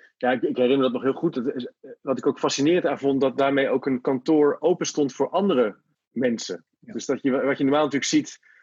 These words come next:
Speaker 1: bij de meeste bureaus of organisaties, dat je, eh, ergens je moet aanmelden.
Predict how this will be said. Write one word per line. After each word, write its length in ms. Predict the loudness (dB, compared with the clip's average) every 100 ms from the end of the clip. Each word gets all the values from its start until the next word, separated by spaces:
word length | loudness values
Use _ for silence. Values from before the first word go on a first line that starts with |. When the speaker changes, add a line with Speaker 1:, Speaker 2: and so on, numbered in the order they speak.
| _
Speaker 1:
bij 100 | -2
de 80 | 2
meeste 400 | 2 2 0 -2
bureaus 420 | 2 4 4 2
of 100 | -2
organisaties, 640 | -4 -4 -2 0 0 -2 -4
dat 200 | -6 -2
je, 380 | 0 0 -4 -10 -4 -2 -2 -6 -8
eh, 100 | -6
ergens 220 | -6 -2
je 120 | 0
moet 160 | 2 0
aanmelden. 720 | 0 2 4 4 4 2 -2